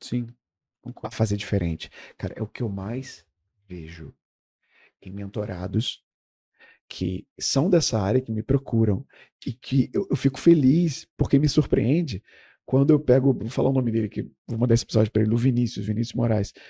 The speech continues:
Speaker 2: Ele trabalha numa multinacional de tecnologia. Acho que eu posso falar o nome, né?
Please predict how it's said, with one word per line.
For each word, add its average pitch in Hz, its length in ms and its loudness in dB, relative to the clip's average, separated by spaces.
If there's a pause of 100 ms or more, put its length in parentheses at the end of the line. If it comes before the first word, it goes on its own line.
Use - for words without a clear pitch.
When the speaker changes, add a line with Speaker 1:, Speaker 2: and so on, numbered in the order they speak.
(280)
Speaker 2:
Ele - 80 -8
trabalha 120 280 2
numa 135 160 0
multinacional 147 560 0
de 175 80 -4
tecnologia. 160 580 6 (1400)
Acho - 100 -18
que - 40 -20
eu - 40 -20
posso 175 140 -6
falar 107 180 2
o 104 40 0
nome, 92 220 -4
né? 85 160 -4